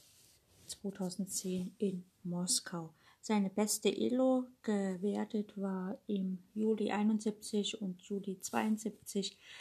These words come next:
eine zweitausendsechshundertzwanzig. Allerdings, wenn man zurückrechnet, also die,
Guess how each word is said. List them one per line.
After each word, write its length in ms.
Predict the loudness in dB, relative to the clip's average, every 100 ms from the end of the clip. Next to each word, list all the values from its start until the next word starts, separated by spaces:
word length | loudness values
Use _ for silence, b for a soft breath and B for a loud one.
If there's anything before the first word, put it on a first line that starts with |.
| B -20 -6
eine 360 | -2 -2 -2 -8
zweitausendsechshundertzwanzig. 1800 | -6 -4 -2 -4 -6 -8 -10 -10 -12 -10 -10 -4 0 2 2 0 -2 B B B B -8
Allerdings, 560 | -4 -2 -4 -6 -8
wenn 140 | -6 -4
man 220 | -4 -6
zurückrechnet, 1080 | -6 -2 2 2 2 0 2 2 6 6 4
also 300 | 0 -2 -4
die, 340 | -2 -2 -2